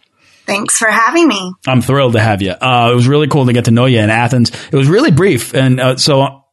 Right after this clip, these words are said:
Speaker 2: s-, sometimes, like, I, I meet people and the connections are so, uh, short-lived that just to get people back on the show to learn more about them and to further that sort of relationship,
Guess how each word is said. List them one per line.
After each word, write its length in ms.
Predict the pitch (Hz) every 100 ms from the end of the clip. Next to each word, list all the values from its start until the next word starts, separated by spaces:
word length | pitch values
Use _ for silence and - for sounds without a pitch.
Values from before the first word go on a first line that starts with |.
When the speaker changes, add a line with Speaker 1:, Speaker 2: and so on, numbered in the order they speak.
| -
Speaker 2:
s-, 360 | 123 - - 165
sometimes, 340 | 202 214 190
like, 220 | 160 135
I, 180 | 127 131 127
I 80 |
meet 240 | 127 151 -
people 200 | 135 123
and 80 | 113
the 60 |
connections 400 | - 135 131 117
are 40 | 107
so, 400 | - 143 135 131 - - - - -
uh, 360 | 113 107 104
short-lived 760 | - 165 170 139 147 143 107 107
that 240 | 113 113 _ _ -
just 240 | - 147 -
to 80 |
get 160 | 139 131
people 180 | 139 123
back 240 | 131 127
on 60 | 127
the 80 | 117
show 160 | 127
to 60 | 117
learn 200 | 120 110
more 140 | 107
about 280 | 101 147 151
them 320 | 151 135 127
and 200 | 113 107
to 420 | 101 101 - 120 -
further 380 | - 151 143 131
that 220 | 123 113
sort 160 | 135 117
of 140 | 98
relationship, 720 | 110 117 143 131 104 104 101